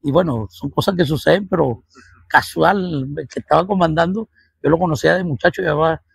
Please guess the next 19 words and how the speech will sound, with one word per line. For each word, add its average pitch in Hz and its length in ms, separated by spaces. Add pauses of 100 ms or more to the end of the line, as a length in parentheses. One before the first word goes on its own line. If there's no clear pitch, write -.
(260)
eh, 123 280
inclusive - 400
llevaba 170 240
a - 20
su - 140
casa 165 400 (320)
y 147 80
me 135 440 (220)
tiró 151 180
ese 165 160
dato 170 240
que 170 100
es 147 40
mejor 151 320
que 175 100
yo 165 60
no 160 80
entrara 156 380
porque 147 300